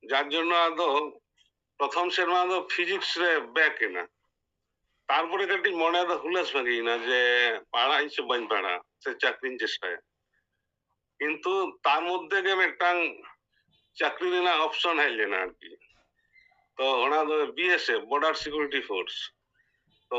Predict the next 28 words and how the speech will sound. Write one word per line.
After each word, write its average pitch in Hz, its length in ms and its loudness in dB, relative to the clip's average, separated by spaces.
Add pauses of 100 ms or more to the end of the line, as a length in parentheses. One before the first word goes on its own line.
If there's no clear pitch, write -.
ᱚᱸᱰᱮ 139 280 2
ᱡᱚᱠᱷᱚᱱ 170 340 0 (100)
ᱪᱟᱞᱟᱣ 165 260 4
ᱞᱮᱱᱟ, 170 200 0
ᱢᱮᱰᱤᱠᱮᱞ 156 440 0
ᱦᱚᱸ 151 120 0
ᱯᱷᱤᱴ 156 260 -6 (120)
ᱦᱩᱭᱱᱟ। 127 420 0 (800)
ᱛᱚ 131 60 -2
ᱢᱤᱫᱴᱟᱝ 143 380 0 (920)
ᱫᱟᱫᱟᱭ 147 360 2
ᱛᱟᱦᱮᱸ 147 240 2
ᱠᱟᱱᱟᱭ, 151 300 2 (600)
ᱛᱟᱞᱟᱢᱢᱟ 139 460 2
ᱨᱮᱱ 135 160 -2
ᱦᱚᱯᱚᱱ, 123 340 -2 (800)
ᱩᱱᱤ 143 140 -4
ᱢᱮᱱᱫᱟ, 170 260 2
"ᱳᱭ, 196 200 2
ᱵᱤ 139 220 -2
ᱮᱥ 147 140 -2
ᱮᱯᱷ 147 180 -2
ᱫᱚ 151 100 0
ᱟᱢ 147 140 0
ᱫᱚᱢ 156 160 -2
ᱞᱟᱯᱲᱮ 131 380 0
ᱜᱮᱭᱟ, 147 200 4
ᱟᱞᱚᱢ 127 200 0